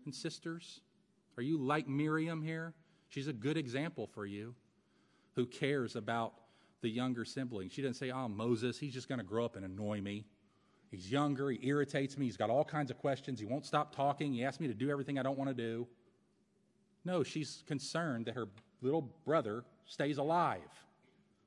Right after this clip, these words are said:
Do you see what remarkable things a kid can do? Would you be able to speak to an adult like this?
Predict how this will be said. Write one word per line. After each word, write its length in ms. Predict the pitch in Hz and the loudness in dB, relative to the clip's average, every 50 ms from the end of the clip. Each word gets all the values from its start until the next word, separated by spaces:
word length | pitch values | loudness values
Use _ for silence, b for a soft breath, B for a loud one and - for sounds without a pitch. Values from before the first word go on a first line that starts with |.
| _ _ _ _ _ _ _ _ _ _ _ _ _ _ _ _ _ _ _ _ _ - - - - _ _ _ _ - _ - - - - - _ _ _ _ _ B B B B B B B B | _ _ _ _ _ _ _ _ _ _ _ _ _ _ _ _ _ _ _ _ _ -20 -20 -20 -20 _ _ _ _ -20 _ -20 -20 -20 -20 -20 _ _ _ _ _ B B B B B B B B
Do 80 | - 147 | 4 6
you 140 | 165 165 151 | 8 8 6
see 400 | - - - 165 175 180 185 180 | 6 6 8 8 8 8 6 6
what 180 | 156 147 131 | 4 4 6
remarkable 580 | 131 127 123 123 127 135 147 143 170 147 147 131 | 8 8 10 10 10 10 8 8 6 6 6 4
things 400 | - - 135 131 135 143 139 117 | 6 6 8 8 8 8 8 6
a 40 | 117 | 2
kid 300 | - - - 131 127 120 | 0 4 4 4 4 6
can 180 | - 143 123 113 | 4 4 4 6
do? 360 | 113 107 107 117 123 139 139 - - - - - _ _ _ _ _ _ _ _ _ _ _ _ _ _ _ _ _ _ _ _ _ _ _ _ _ _ _ _ _ _ _ b b b b b b b b b | 6 4 4 4 4 4 2 -4 -14 -20 -20 -20 _ _ _ _ _ _ _ _ _ _ _ _ _ _ _ _ _ _ _ _ _ _ _ _ _ _ _ _ _ _ _ b b b b b b b b b
Would 180 | 120 135 123 151 | -2 0 2 2
you 120 | 185 190 | 0 2
be 200 | 147 180 170 156 | 4 4 6 6
able 240 | 151 151 156 170 165 160 | 6 6 6 2 0 0
to 140 | - 143 | 0 -2
speak 420 | 127 - - - - 135 147 139 - | -2 -2 -4 0 0 0 0 0 -2
to 140 | - 147 135 | 0 2 2
an 80 | 123 117 | 2 2
adult 340 | 107 110 113 120 131 - | 0 0 0 0 -2 -2
like 220 | 151 143 147 147 - | -2 -4 -4 -4 -4
this? 440 | 151 156 160 170 170 - - - | -4 -4 -4 -4 -6 -10 -18 -18